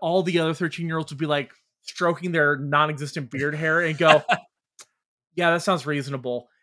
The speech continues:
Speaker 1: And then my friend Ben would get the final say as the D M, you know, <laughs> eh, on the final vote. And so, like, at one point, uh, one of my friends wanted to cast, uh, Earthquake.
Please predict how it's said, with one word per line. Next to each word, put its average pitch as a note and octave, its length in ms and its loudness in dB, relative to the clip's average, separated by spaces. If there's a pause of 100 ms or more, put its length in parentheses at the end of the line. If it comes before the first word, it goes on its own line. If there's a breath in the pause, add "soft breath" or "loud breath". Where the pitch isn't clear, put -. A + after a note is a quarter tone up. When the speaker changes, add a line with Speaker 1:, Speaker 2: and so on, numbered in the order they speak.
(100)
Speaker 1:
And F3 200 2
then E3 340 4 (140)
my D#3+ 220 0
friend C#3 340 -4
Ben D3+ 460 0
would C#3 160 -6
get D#3+ 120 -6
the D3+ 80 -12
final C3+ 300 -2
say D#3+ 260 -4
as D3 160 -2
the B2+ 120 -8
D B2 240 -8
M, C#3+ 340 0 (380)
you C#3 120 -2
know, C3+ 300 0 (180)
<laughs> - 240 -2 (500 loud breath)
eh, D#3 200 6
on D#3 260 2
the C#3 80 -4
final C#3+ 300 2
vote. F3+ 320 -2 (460)
And E3+ 180 0
so, G3 160 0
like, E3 240 2 (420)
at E3 140 0
one G3 180 2
point, F#3 360 0 (500)
uh, C#3+ 380 2
one D3+ 240 -2
of E3+ 60 0
my D#3+ 140 -2
friends D3 360 -2
wanted C#3+ 280 -4
to C3+ 80 -14
cast, - 640 -4 (400)
uh, C3 100 -6 (100)
Earthquake. E3 720 -2